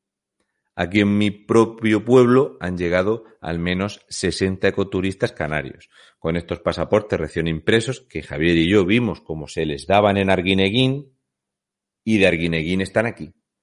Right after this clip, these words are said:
Y que resulta que el gobierno de España, al final, cuando los pillaron con las manos en la masa, como ha pasado con Ábalos ahora, pues Marlaska dijo que sí, bueno,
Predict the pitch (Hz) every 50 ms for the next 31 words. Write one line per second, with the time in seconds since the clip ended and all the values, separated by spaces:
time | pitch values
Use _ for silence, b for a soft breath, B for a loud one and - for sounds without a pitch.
0 | _ _ _ _ _ _ _ - 127 127 139 147 139 147 139 - 147 143 139 -
1 | 151 - - - 110 110 113 117 113 110 101 95 101 101 104 110 110 110 107 -
2 | - 120 120 123 123 123 117 - - 98 95 104 107 117 117 - - 82 80 80
3 | 76 78 73 - - 76 85 92 95 98 92 - 101 101 101 101 104 110 107 104
4 | 101 113 107 107 110 113 123 120 - - 113 123 b b b b b b b b
5 | _ _ _ - 87 80 80 80 87 85 - 92 90 82 82 73 78 78 85 95
6 | 95 92 90 90 87 82 98 101 110 113 110 107 110 b b b b b _ -
7 | 151 143 143 147 143 135 143 147 143 - - 139 127 135 127 - 160 156 110 87
8 | - - 160 135 113 147 190 120 69 57 58 - - _